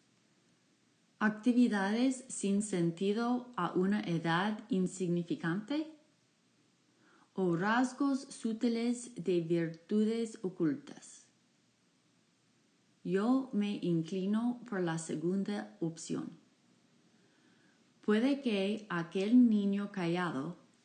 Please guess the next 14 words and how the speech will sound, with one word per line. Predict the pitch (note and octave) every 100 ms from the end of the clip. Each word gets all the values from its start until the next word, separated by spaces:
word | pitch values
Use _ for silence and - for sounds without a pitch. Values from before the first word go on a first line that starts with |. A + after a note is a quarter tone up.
| _
fascinado | G3 F#3 - F3 F3 F#3 A3 A3
por | - F#3
el | F3 E3+
color, | - D#3 D#3 C#3+ D#3+ - _ _ _ _ _ -
llene | E3+ F#3 G3+ A3 B3+ B3+
algún | F3 D#3+ D#3+ F#3+ A#3+ B3+
día | A#3+ F3+ E3 G#3+ - _ _
los | - E3+ E3 E3
muros | E3 F3+ G3+ A3+ A#3+ A#3+ -
de | F#3 F3
la | E3
ciudad | D#3+ F#3+ G#3 G#3 E3 D#3 D#3 - -
con | E3 D#3 D#3
murales. | - E3 D#3+ D3 C3 - - - -